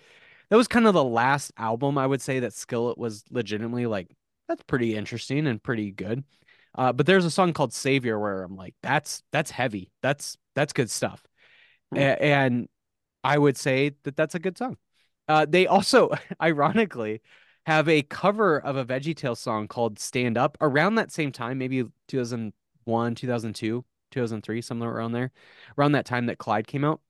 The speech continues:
Speaker 1: And it, it sounds very similar, where it's just, like, this heavy alternative metal song. And I think that VeggieTales cover is awesome.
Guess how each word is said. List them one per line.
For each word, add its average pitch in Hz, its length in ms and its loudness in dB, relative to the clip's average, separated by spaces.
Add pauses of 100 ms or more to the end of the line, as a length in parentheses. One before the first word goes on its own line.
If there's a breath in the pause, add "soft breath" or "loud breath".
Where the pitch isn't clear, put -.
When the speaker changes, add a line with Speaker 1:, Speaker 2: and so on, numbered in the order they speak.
(280)
Speaker 1:
And 160 120 2
it, 175 120 0 (200)
it 147 140 0
sounds 156 500 4
very 135 180 4
similar, 117 400 -2
where 110 140 0
it's - 120 -6
just, - 180 -8
like, 117 140 -4
this - 180 -6
heavy 131 800 0 (1000 soft breath)
alternative 131 720 2
metal 110 560 -2 (500)
song. 120 560 -2
And 123 420 -2 (480)
I 147 160 4
think 151 340 -2
that 156 180 2
VeggieTales 147 480 0
cover 131 320 0
is 135 220 -2 (200)
awesome. 143 500 0